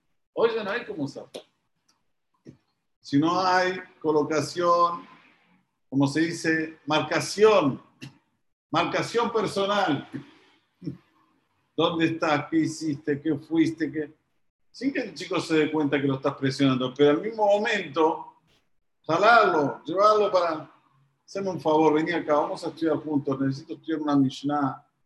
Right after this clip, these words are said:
necesito estudiar algo que no entendí, vení acá, vamos a estudiar la Perashá, estudiar Mishnayot, estudiar Tehilim". Lo vas llevando, ya está, el tipo no ti-, no tiene tiempo para estar en estas pavadas.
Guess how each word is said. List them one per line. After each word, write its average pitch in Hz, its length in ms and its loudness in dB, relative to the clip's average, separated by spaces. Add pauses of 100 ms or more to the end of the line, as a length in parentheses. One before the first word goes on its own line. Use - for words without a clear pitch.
(200)
necesito 135 360 -8
estudiar 151 340 -2
algo 143 160 0
que 139 60 2
no 143 80 2
entendí, 135 520 2
vení 143 240 -4
acá, 151 340 -4
vamos 151 360 -6
a 139 200 -10 (600)
estudiar 160 320 -2
la 170 160 0
Perashá, 143 640 0
estudiar 147 420 -4
Mishnayot, 139 760 -2
estudiar 151 340 -10
Tehilim". 139 680 0 (480)
Lo 143 100 -2
vas 190 200 2
llevando, 190 840 2 (340)
ya 139 60 -14
está, 180 200 -2
el 156 100 -4
tipo 165 220 -4
no 151 100 -4
ti-, 180 160 -14 (100)
no 165 120 -14
tiene 233 280 -2
tiempo 262 480 0
para 147 160 0
estar 139 160 -2
en 131 140 -2
estas 127 200 -16
pavadas. 113 360 -8